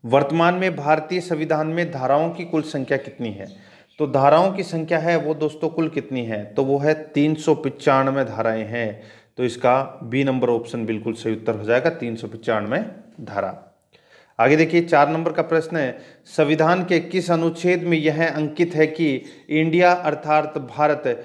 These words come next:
राज्यों का एक संघ होगा? संविधान के किस अनुच्छेद में यह अंकित किया गया है कि इंडिया अर्थात भारत राज्यों का एक संघ होगा?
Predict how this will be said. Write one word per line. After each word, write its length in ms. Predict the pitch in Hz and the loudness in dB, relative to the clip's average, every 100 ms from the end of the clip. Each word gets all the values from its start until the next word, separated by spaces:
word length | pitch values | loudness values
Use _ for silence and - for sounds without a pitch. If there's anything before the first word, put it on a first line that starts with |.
| - - | -14 -8
राज्यों 420 | 131 147 143 175 | 2 2 4 0
का 440 | 175 139 123 - - | 2 2 0 -4 -4
एक 180 | 143 139 | -4 -4
संघ 280 | - 165 165 | -6 -4 -4
होगा? 320 | 131 107 104 - - _ - _ _ _ - _ _ _ _ _ _ _ _ _ _ _ | -6 -6 -6 -8 -18 _ -20 _ _ _ -20 _ _ _ _ _ _ _ _ _ _ _
संविधान 480 | 135 123 131 139 143 | 2 2 4 2 2
के 140 | 147 | -2
किस 280 | 143 151 151 | -2 -4 -2
अनुच्छेद 540 | 127 139 139 147 147 | -4 -4 -2 0 0
में 140 | 135 139 | 0 -2
यह 260 | 131 135 143 | -2 -2 -2
अंकित 680 | 123 - - 135 131 143 - | -2 -6 -4 -4 -2 -6 -4
किया 200 | 131 131 | 4 4
गया 220 | 131 131 | 8 6
है 180 | 131 139 | 6 2
कि 200 | 139 139 123 117 - - | -4 -4 -4 -6 -12 -12
इंडिया 400 | 127 127 131 143 | -6 -4 2 2
अर्थात 640 | 143 135 131 131 131 131 139 110 - - _ _ _ _ _ - | 2 -2 -8 0 0 2 -2 -2 -4 -18 _ _ _ _ _ -8
भारत 340 | 113 139 135 | 2 2 4
राज्यों 340 | 139 123 120 143 | 2 2 2 -2
का 160 | 143 127 | 0 0
एक 240 | 127 127 | -2 -6
संघ 320 | 131 - 143 127 | -8 -6 -6 -6
होगा? 360 | 127 131 117 | -2 2 2